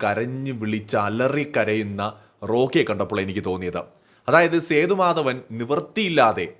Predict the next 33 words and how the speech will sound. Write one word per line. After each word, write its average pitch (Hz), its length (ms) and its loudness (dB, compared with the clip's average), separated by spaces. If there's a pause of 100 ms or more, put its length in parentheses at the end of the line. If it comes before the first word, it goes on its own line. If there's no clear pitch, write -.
(280)
പെട്ടെന്നുണ്ടായ 156 760 2
ഒരു, 147 340 -2
ഒരു, 135 260 -2 (260)
ഏഹ്, 110 160 -2
ദേഷ്യത്തിന്റെ 131 540 0
പുറത്ത് 113 200 0
അല്ലെങ്കിൽ 127 260 2
ആ 143 40 6
ഫൈറ്റിൽ 147 560 -2
വേറെ 151 220 4
വഴിയില്ലാതെയാണ്, 170 1120 4 (260)
ഏഹ്, 113 80 -4 (100)
കീരിക്കാടൻ 147 500 2
ജോസ് 127 240 -2
എന്ന 127 140 -6
കഥാപാത്രത്തെ 113 840 0 (100)
കഠാര 131 420 2
കൊണ്ട് 113 260 -2
കുത്തുന്നത്. 101 480 -4
അതായത് 139 540 2
സേതുമാധവൻ 180 880 2
എന്ന 175 200 -2
കഥാപാത്രം 160 840 2
എസ് 110 240 -2
ഐ 185 140 4
സെലക്ഷൻ 165 440 0
കിട്ടിയിരിക്കുന്ന 156 540 -2
സമയത്താണ് 135 760 2
അദ്ദേഹം 127 360 0
ഈ 127 140 -4
കാര്യം 120 240 4
ചെയ്യുന്നത്. 113 440 2
അപ്പോ 180 400 4